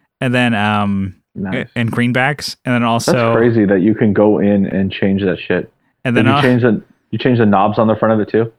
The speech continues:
Speaker 1: Yeah, you can change the knobs. You can change, actually, ch-, you can change the
Speaker 2: <laughs> I mean,
Speaker 1: tubes in it.
Speaker 2: I mean, actually, like, change the color of the knobs or, like
Speaker 1: Oh, oh, no! Yeah, no, no. You can actually change what tubes are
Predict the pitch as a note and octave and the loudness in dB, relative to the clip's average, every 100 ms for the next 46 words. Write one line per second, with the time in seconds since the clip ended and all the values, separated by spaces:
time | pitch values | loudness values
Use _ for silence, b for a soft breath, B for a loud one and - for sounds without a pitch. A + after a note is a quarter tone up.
0 | _ G3+ B3+ E3+ E3+ F3 E3+ C#3+ C3+ C#3+ | _ -2 0 0 0 -2 -2 0 2 0
1 | C#3 B2+ D#3+ C#3+ - D3+ C3+ F3+ - F#3 | 0 -2 -2 -2 -2 -2 0 0 0 0
2 | F3+ F#3+ F3+ - F#3 F#3 - D#3+ C#3 - | 0 0 0 0 0 0 -2 -2 -2 -4
3 | D3+ D#3 C3 G#2+ - B B B B B | 0 2 2 -2 -10 B B B B B
4 | _ _ B2+ G#2+ - A#2 C3+ B2+ G2+ G#2 | _ _ -2 -2 -2 -2 0 2 2 0
5 | - A#2 G#2+ F2+ - G#2 G2+ - - G2+ | 0 0 0 -2 -2 -2 0 -4 -2 0
6 | G2 F#2+ F#2+ F#2 F#2 F#2 - F#2 D#3 D#3 | 2 0 0 0 0 -2 -2 -2 0 0
7 | C3 A#2+ B2 G2+ G2+ G2 A2+ F#2 F#2+ F2+ | 0 0 0 -2 -4 -4 -4 -4 -4 -6
8 | F#2 F2+ G#2 _ B B2+ - D3 F#3 E3+ | -6 -8 -12 _ B -12 -6 -2 0 0
9 | D3+ D#3 E3+ C#3+ D#3 D3+ C3 B2+ A2+ - | -2 -2 -2 -2 -2 -2 -2 -4 -6 -4
10 | C#3 F3 D#3+ A#2+ G#2 G2+ | -2 0 0 -2 -2 -4